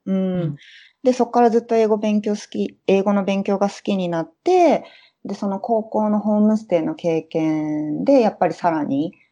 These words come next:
Speaker 1: やっぱり英語もっと話せるようになりたいと思って、まあ、いつか海外に行きたいなってずっと思ってたんですけど、
Speaker 2: うん。
Speaker 1: 何もなく、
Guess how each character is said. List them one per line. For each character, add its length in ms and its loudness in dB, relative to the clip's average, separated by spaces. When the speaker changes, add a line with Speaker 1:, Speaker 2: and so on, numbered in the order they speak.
Speaker 1:
や 120 -6
っ 60 -20
ぱ 120 0
り 80 6
英 80 6
語 280 2
も 120 -6
っ 80 -20
と 260 -4
話 320 -2
せ 80 2
る 100 4
よ 120 2
う 40 0
に 120 -2
な 100 0
り 140 -2
た 160 4
い 100 0
と 80 -4
思 220 -2
っ 60 -8
て、 360 4
ま 80 2
あ、 20 4
い 40 0
つ 60 -6
か 160 -8
海 280 0
外 180 -4
に 100 -2
行 60 -10
き 80 -20
た 120 -4
い 60 -4
な 140 0
っ 120 -8
て 280 -6
ず 80 -2
っ 20 -2
と 120 -2
思 180 2
っ 40 -6
て 100 -6
た 140 -4
ん 80 -2
で 100 -6
す 100 -20
け 160 -8
ど、 640 4
Speaker 2:
う 120 4
ん。 120 0
Speaker 1:
何 300 0
も 160 2
な 140 -2
く、 180 -16